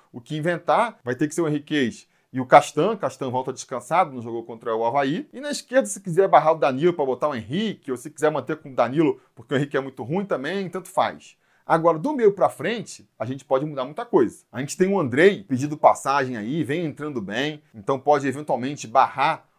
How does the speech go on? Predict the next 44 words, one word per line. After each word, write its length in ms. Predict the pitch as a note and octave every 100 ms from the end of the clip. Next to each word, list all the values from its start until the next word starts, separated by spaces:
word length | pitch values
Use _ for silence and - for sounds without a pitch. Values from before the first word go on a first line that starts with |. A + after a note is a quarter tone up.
| _
o 100 | A2+
Raul 460 | A2+ A#2 A2 C3+ A2
aí, 260 | A#2 D3+
que 340 | D3+ - G#2 - _ _
esse 300 | A#2+ D3+ -
realmente 380 | C#3+ D3+ C3+ D#3
parece 300 | - B2+ C3+
que 80 | -
tá 100 | C3+
precisando 260 | C3 C3+ B2
descansar, 520 | - G2+ - D3 D3+
né? 200 | C3 B2+ _ -
Já 120 | B2+
não 100 | C#3
treinou 260 | D#3 D3+
na 60 | G#3
última 200 | G3+ F#3+
semana 400 | F#3 E3 D#3+ G3+
porque 220 | G3 G3+
tava 180 | G3+ G3
com 140 | F#3+
desconforto 540 | F3+ - F#3 F3 F#3 G3+
muscular. 580 | G3 - G#3+ C3+ F2+ _ _ _ _
Aí 280 | B2+ C3+ D3+
entra 180 | G#3+ A3
no 80 |
sacrifício 540 | G3 F#3+ F#3 E3+ G3 -
contra 220 | F#3 F3+
o 40 |
Avaí 480 | D#3+ D3+ B2 F#3 G#3+ _ _
e 80 | D3+
realmente 360 | D#3 F3+ F#3 F#3
não 120 | A3
faz 200 | G#3+ F#3+
uma 120 | G3+
boa 160 | F3 G3
atuação. 520 | F#3+ D#3+ - G#2 E2+
Então, 220 | A#2 E3+ F#3+
de 60 |
repente, 400 | G3 F3+ E3+ D3+
pra 140 | - A3
jogar 160 | G#3
no 60 | G3+
sacrifício, 760 | G3 F#3 F3 - D#3+ B2+ G2